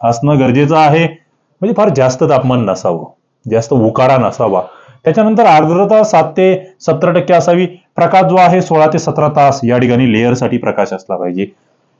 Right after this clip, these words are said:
एक गोष्ट, वायुविजन चांगलं असावं, प्रकाशही भे-, प्रकाशही भेटावा,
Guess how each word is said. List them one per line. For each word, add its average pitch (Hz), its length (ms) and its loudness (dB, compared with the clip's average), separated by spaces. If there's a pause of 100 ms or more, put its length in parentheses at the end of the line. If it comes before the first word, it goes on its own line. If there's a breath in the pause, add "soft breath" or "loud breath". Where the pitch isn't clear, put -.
(220)
एक 180 100 2
गोष्ट, - 380 -2 (680)
वायुविजन 151 760 0
चांगलं 107 320 -2
असावं, - 260 -8 (400 loud breath)
प्रकाशही 160 560 2
भे-, 131 200 0
प्रकाशही 160 520 0
भेटावा, 113 360 0